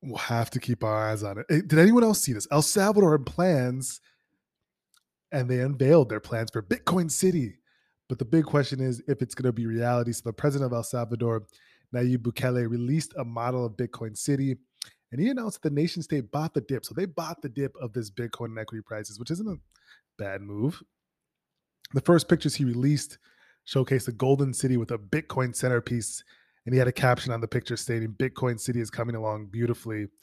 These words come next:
Guess what the city's supposed to have? It's supposed to have zero percent income, zero capital gains, zero property, zero payroll, and zero percent municipal taxes. That sounds like utopia.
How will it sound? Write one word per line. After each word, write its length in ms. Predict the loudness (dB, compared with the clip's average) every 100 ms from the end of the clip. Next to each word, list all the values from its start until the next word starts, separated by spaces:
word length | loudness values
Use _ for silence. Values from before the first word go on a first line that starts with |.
| _ _ _ _ -2
Guess 180 | 0 0
what 100 | 0
the 60 |
city's 280 | 2 2 2
supposed 220 | 0 -2
to 60 | -2
have? 200 | -2 -4
It's 80 | -6
supposed 160 | -2
to 80 | -2
have 140 | -2 -8
zero 260 | -4 4 6
percent 240 | 6 4
income, 360 | 2 -2 -6 -10 _ _ _ 0
zero 220 | 4 6
capital 340 | 6 4 4
gains, 380 | 2 0 -2 -4
zero 180 | 0 0
property, 420 | 2 0 0 -4
zero 280 | -6 -8 -8
payroll, 520 | 2 4 4 2 0 _ _ -10
and 160 | -8
zero 440 | -8 -6 -2 -2 -4 _ _
percent 540 | -4 -4 -2 -4 -4 -4
municipal 440 | -2 0 0 -2
taxes. 640 | -2 -4 -4 -6 -6 -6 -10 _ _ _ _ _ _ _
That 180 | -4 -2
sounds 200 | -4 -6
like 140 | -6
utopia. 520 | -6 -4 -6 -6 -12